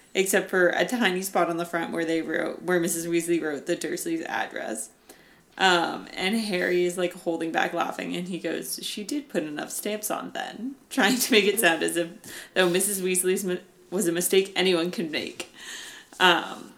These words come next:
which I thought that was pretty sa-, sassy and funny from Harry.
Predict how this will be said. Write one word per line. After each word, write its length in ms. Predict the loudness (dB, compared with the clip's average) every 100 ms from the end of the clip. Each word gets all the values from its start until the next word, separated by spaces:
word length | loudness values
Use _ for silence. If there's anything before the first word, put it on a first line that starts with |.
| -20 -8
which 200 | -4 -4 -2
I 80 | 0
thought 220 | 0 0
that 140 | -4
was 220 | -6 -8 -10 -14 -20 -20 -20 -12
pretty 180 | -8 -6
sa-, 160 | -6 -8 -14 -8
sassy 640 | -2 0 0 0 -4 -8
and 180 | -8 -10
funny 400 | -12 -14 -12 -14 -14
from 200 | -14 -10
Harry. 420 | -8 -6 -8